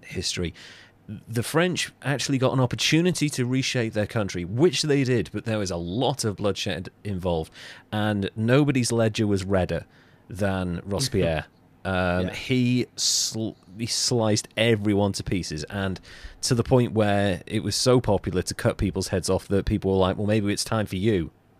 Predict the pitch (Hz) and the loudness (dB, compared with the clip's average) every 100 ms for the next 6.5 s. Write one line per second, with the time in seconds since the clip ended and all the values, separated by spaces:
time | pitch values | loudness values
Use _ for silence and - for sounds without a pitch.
0 | - 98 85 - 95 87 - - - - | -6 -4 -2 0 2 2 0 -2 -6 -14
1 | - 170 180 208 - - 175 226 175 160 | -8 4 8 8 6 -4 -4 -2 0 0
2 | 160 - - _ - - 113 117 160 165 | 0 -4 -8 _ -14 -2 0 2 6 8
3 | 135 117 104 113 98 98 87 87 - - | 8 4 2 2 2 0 -2 -2 -2 -10
4 | - - - 117 135 - 101 76 80 - | -20 -6 4 6 6 4 0 0 -8 -8
5 | 90 107 110 - 143 165 208 - 151 160 | -4 -2 -2 0 2 2 0 -4 -2 0
6 | 147 135 - 104 80 | 2 0 2 2 2